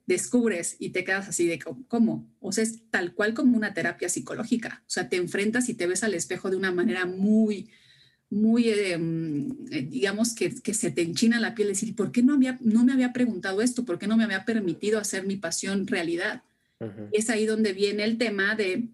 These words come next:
Speaker 1: ok, si hoy tienes una pasión, si hoy, si hoy, y, y esto es importante que, que te lo comente,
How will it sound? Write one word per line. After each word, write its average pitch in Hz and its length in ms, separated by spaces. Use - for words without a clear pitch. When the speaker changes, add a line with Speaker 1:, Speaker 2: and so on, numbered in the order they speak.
Speaker 1:
ok, 247 200
si 196 260
hoy 220 140
tienes 226 320
una 226 220
pasión, 233 680
si - 180
hoy, 185 260
si 190 200
hoy, 196 340
y, 302 80
y 208 40
esto 220 240
es 233 120
importante 202 540
que, 165 200
que 175 100
te 175 120
lo 170 120
comente, 185 580